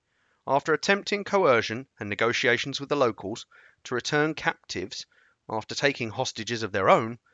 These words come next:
Argyle's fleet left and landed in Mull after tacking along the coast. On arrival,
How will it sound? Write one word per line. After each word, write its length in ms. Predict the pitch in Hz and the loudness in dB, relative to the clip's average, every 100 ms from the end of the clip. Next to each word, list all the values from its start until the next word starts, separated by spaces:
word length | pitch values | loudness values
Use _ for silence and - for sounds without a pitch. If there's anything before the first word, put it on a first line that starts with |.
| _ _ - - | _ _ -20 2
Argyle's 460 | 151 175 156 143 | 6 8 8 6
fleet 340 | - 104 117 - | 2 -4 -4 -4
left 400 | 107 87 - - _ - | -2 -2 -6 -20 _ -14
and 120 | 104 | -4
landed 320 | 107 135 135 | 0 0 0
in 140 | 135 123 | -4 -2
Mull 340 | 104 95 98 _ _ | 0 0 -4 _ _
after 240 | 107 - 135 | -4 -4 -6
tacking 380 | - - 110 | -6 -4 -6
along 260 | 107 92 87 | -6 -6 -8
the 80 | 90 | -10
coast. 480 | - 78 - - - _ _ _ _ _ _ - | -6 -6 -6 -10 -14 _ _ _ _ _ _ -2
On 140 | 165 | 2
arrival, 520 | 170 135 120 113 131 | 6 8 8 6 -2